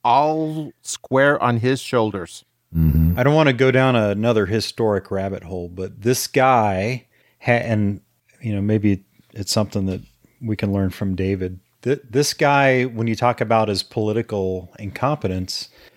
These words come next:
Speaker 3: the, the, the dictators, I'll just use that term, that were associated with the Axis powers, they were all very different individuals,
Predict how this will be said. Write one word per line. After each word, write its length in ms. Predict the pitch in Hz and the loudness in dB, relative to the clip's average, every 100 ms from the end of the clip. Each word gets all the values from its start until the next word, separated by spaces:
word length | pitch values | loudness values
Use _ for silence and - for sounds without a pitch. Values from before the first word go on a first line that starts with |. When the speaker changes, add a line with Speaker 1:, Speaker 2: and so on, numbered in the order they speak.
| _ | _
Speaker 3:
the, 200 | 120 110 - _ _ _ - | -2 -2 -4 _ _ _ -4
the, 580 | 117 113 110 107 101 - _ _ _ - | 0 2 2 0 -2 -8 _ _ _ -2
the 80 | 110 | 0
dictators, 680 | 127 160 - 120 101 104 107 | 0 -2 2 2 4 2 2
I'll 100 | 104 | 2
just 280 | 104 - | 0 -2
use 200 | 123 101 | -2 -2
that 220 | 101 98 - | 0 -2 -4
term, 440 | 98 87 90 98 _ _ _ _ | -6 -4 -6 -8 _ _ _ _
that 400 | 104 104 107 113 _ _ _ - | -6 -2 -2 -2 _ _ _ -10
were 340 | 113 113 110 | -2 2 2
associated 960 | 104 - 123 - 120 110 107 107 95 - - _ _ _ | 2 2 2 2 2 4 4 2 0 -10 -20 _ _ _
with 160 | 117 107 | -8 -2
the 120 | 110 | 0
Axis 420 | 104 113 - 98 | 0 0 -4 -10
powers, 680 | - - 98 92 85 101 - - _ _ - | -8 -6 -4 -4 -6 -10 -12 -14 _ _ -4
they 120 | 110 | 0
were 160 | 107 117 | 2 2
all 180 | 120 139 | 2 4
very 280 | 135 131 | 4 4
different 520 | 107 113 - 110 110 - _ _ _ | 4 2 0 -4 -8 -14 _ _ _
individuals, 880 | - 110 104 113 104 107 104 101 - | -4 0 4 4 4 2 2 0 -6